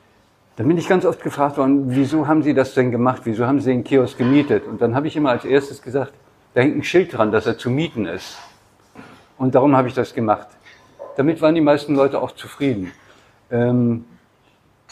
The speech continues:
ich glaube, ich weiß bis heute nicht so richtig, warum ich es gemacht habe. Auf jeden Fall wollte ich was für mich rausfinden und eine Abwechslung in meinen Alltag reinbringen. Und, ähm,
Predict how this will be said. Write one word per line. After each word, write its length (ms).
ich 180
glaube, 600
ich 140
weiß 240
bis 160
heute 280
nicht 180
so 100
richtig, 320
warum 240
ich 120
es 40
gemacht 380
habe. 160
Auf 160
jeden 280
Fall 380
wollte 240
ich 160
was 140
für 140
mich 260
rausfinden 720
und 100
eine 200
Abwechslung 540
in 160
meinen 260
Alltag 400
reinbringen. 540
Und, 420
ähm, 420